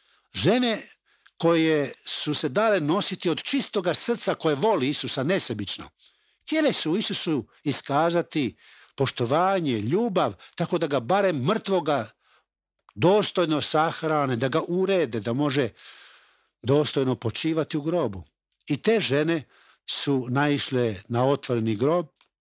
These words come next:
najprije su susrele anđele, a onda i samog Isusa. I žene su došle i rekle su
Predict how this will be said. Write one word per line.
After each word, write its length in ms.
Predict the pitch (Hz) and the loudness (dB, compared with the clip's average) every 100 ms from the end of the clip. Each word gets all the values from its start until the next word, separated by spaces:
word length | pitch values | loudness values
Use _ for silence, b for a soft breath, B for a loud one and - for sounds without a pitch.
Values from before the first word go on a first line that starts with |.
| b b b b 127 | b b b b 0
najprije 380 | 143 143 143 | 0 2 0
su 260 | 117 - 127 | 0 -2 -2
susrele 540 | - 135 127 - 113 | -2 -2 -2 -2 0
anđele, 480 | 135 156 156 147 143 - | 0 0 -2 -2 -2 0
a 80 | 135 | 0
onda 200 | 139 135 | 2 0
i 60 | |
samog 420 | 117 131 127 123 117 | 0 -2 0 0 0
Isusa. 460 | 107 98 - - - _ _ _ _ _ _ _ _ _ _ _ - | -2 -4 -8 -10 -16 _ _ _ _ _ _ _ _ _ _ _ -4
I 100 | 127 | 2
žene 280 | 156 202 | 4 4
su 140 | 175 165 | 0 0
došle 420 | 139 147 214 220 B B - | 0 0 0 -2 B B 0
i 160 | 160 | 2
rekle 380 | 170 233 247 180 | 4 2 0 0
su 320 | - 135 95 | 0 -2 -4